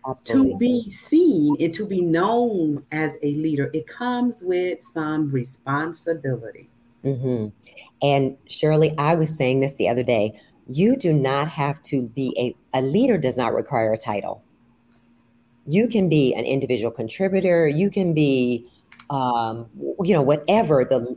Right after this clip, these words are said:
Speaker 1: you can still lead because you never know who's watching you. And sometimes, which you and I know, sometimes you have to manage your manager.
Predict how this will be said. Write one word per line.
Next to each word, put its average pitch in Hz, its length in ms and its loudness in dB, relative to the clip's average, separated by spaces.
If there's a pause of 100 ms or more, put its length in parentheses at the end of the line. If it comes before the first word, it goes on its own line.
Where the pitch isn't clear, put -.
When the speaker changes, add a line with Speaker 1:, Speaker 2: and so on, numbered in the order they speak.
Speaker 1:
you 151 420 0
can 135 220 -2
still 143 480 0
lead 123 440 0
because 143 300 -2
you 165 80 0
never 156 360 0
know 151 260 0
who's 135 240 -8
watching 131 480 -2
you. 82 260 -6 (840)
And 147 220 0
sometimes, 143 1120 -2 (180)
which 131 240 -2
you 151 120 4
and 139 80 2
I 220 120 2
know, 147 280 0
sometimes 202 760 -2
you 285 120 0
have - 240 -2
to 175 120 -4
manage 160 480 0
your 151 140 2
manager. 120 540 -2